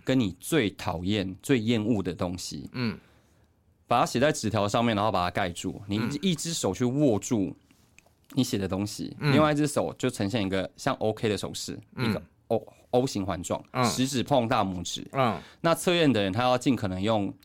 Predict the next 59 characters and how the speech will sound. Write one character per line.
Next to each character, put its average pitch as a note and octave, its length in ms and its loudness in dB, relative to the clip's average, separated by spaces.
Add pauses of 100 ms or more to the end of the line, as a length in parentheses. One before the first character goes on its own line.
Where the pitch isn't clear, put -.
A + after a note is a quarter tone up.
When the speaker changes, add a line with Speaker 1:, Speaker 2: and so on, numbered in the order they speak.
(540)
Speaker 1:
均 C#3 240 4
值 G#2 200 0
的 G#2 80 2
力 A2 160 0
气 G2 340 -4
去 G2+ 420 -2 (460)
用 B2+ 220 2
两 G2+ 160 2
指 G2+ 120 -4
把 F#2+ 140 -2
你 F#2 180 -4
搬 G2 200 -2
开 F#2 200 -4
来。 - 300 -8 (160)
Speaker 2:
嗯。 A#2 200 -6 (300)
Speaker 1:
但 F#3 160 2
很 B2 140 4
神 A2 160 0
奇 A2 80 0
的 A2 60 0
是， C3 100 2
我 A#2+ 100 4
写 - 160 -2
了 G2 100 0
很 F2+ 140 -6
多 F#2+ 160 -4
张 F#2 180 -2
东 F2+ 200 -6
西。 - 320 -10 (100)
Speaker 2:
嗯。 A2 260 -6 (920)
Speaker 1:
呃， G#2+ 420 2
当 F#3 200 2
然 D#3 100 4
跟 D3 240 4
手 A#2 220 0
指 A2 180 2
的 - 80 -6 (120)
肌 A#2+ 260 2
力 B2+ 240 2 (160)
多 E3 140 4
多 F3 100 2
少 D3 80 2
少 G#2+ 60 2
可 G#2 120 -2
能 F#2+ 120 0
会 A#2 80 4
有 G2 60 2
影 F#2 180 -6
响 - 180 -10
啊， - 160 -14
Speaker 2:
嗯。 - 80 -2
Speaker 1:
但 D#3+ 100 4
我 A#2+ 80 4
记 G#2 120 -2
得 A2 140 4
我 F#2+ 120 0
第 B2+ 280 0
一 B2+ 40 -2
张 G#2+ 360 0